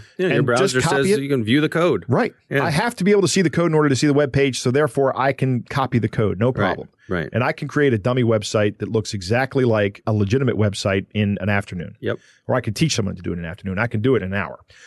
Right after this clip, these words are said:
Speaker 1: <laughs>
Speaker 2: Um, couple things that Chris talked about here. Number one,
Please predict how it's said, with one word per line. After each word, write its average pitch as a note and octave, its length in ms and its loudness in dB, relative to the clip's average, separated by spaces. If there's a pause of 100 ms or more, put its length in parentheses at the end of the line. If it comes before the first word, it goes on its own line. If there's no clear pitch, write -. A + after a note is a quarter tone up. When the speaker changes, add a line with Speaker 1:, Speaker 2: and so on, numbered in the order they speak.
Speaker 1:
<laughs> D#3+ 80 0 (400)
Speaker 2:
Um, C#3+ 560 0
couple F#3 200 2
things F3 300 2
that D3 220 0
Chris D3+ 220 0
talked C3 260 -2
about B2 180 2
here. A#2+ 140 2
Number C#3+ 200 2
one, D3 340 2